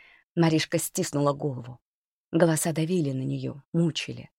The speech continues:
Она не хотела слышать. Не хотела слышать ни Варвару, ни драного учителя. Их не могло быть здесь. Всего этого не могло быть.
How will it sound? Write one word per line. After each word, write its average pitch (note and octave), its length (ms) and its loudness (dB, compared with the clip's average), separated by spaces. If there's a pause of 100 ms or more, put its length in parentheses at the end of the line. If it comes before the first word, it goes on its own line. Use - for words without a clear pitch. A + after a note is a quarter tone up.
(300)
Она D3 160 4
не D3 100 0
хотела C3+ 460 -4
слышать. - 680 -10 (280)
Не D#3 100 8
хотела C#3+ 380 -2
слышать D3+ 480 0
ни D3+ 200 4
Варвару, F3 600 -4
ни D#3+ 220 6
драного C#3+ 760 0
учителя. - 640 -6 (680)
Их G3 220 6
не E3+ 140 8
могло D#3+ 420 6
быть C3 220 -2
здесь. - 540 0 (280)
Всего F#3+ 400 6
этого G3 380 6
не F3+ 200 8
могло F#3 460 8
быть. - 340 -4